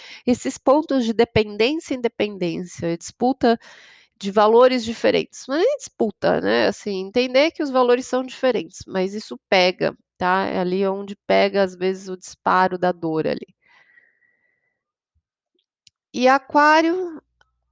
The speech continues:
também é relacionamento, muito mais voltado pro campo familiar, dentro de casa.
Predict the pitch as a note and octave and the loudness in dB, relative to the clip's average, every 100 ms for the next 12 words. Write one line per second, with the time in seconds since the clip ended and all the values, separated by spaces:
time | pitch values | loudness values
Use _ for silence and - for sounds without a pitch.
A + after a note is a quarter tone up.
0 | _ C4 C4+ C4+ C#4 D#4 E4+ E4 E4+ - | _ 2 4 4 4 4 4 4 4 2
1 | D#4 D#4+ D4+ C#4 C#4+ D#4+ - E4+ E4+ E4+ | -2 -2 0 2 2 0 -2 0 0 -4
2 | - C4+ D4 C#4 D4 - C#4+ C#4 C4 C4+ | -10 -10 -8 -2 -2 0 -2 0 0 -2
3 | C4+ - B3+ - B3+ B3 A#3+ A#3 A#3+ A#3 | -6 -2 -4 -2 -2 -2 0 2 2 0
4 | B3 - A3+ - - A3 A3 A#3 B3 | -6 -8 -16 -12 -2 2 2 2 -2